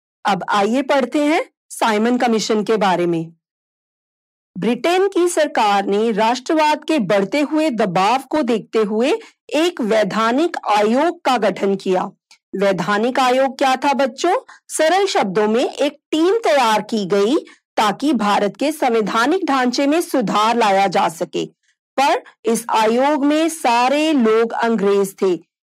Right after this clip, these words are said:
एक भी भारतीय नहीं था और इसलिए उन्नीस सौ अट्ठाईस में जब यह कमीशन भारत आया तो भारतीयों ने इसका डटकर विरोध किया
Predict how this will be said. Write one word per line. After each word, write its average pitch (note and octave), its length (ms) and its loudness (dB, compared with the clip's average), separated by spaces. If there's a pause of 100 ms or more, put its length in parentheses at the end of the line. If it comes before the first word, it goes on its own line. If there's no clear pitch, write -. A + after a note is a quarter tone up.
(120)
एक F#4 320 0
भी D#4 220 2
भारतीय A3+ 560 0
नहीं G#3+ 260 0
था F#3 260 -4 (400)
और F#3+ 300 0
इसलिए D#4+ 600 0 (240)
उन्नीस G#3+ 280 0
सौ G3+ 100 -2
अट्ठाईस C4 720 0
में E4 260 2
जब G#3 240 0
यह G3+ 80 2
कमीशन G3 500 -2
भारत G3+ 380 0
आया C#4 400 2 (240)
तो A3 120 2
भारतीयों G3 580 0
ने A#3+ 120 0 (120)
इसका A3+ 360 -2
डटकर G#3 500 0
विरोध G#3 420 0
किया F#3 260 0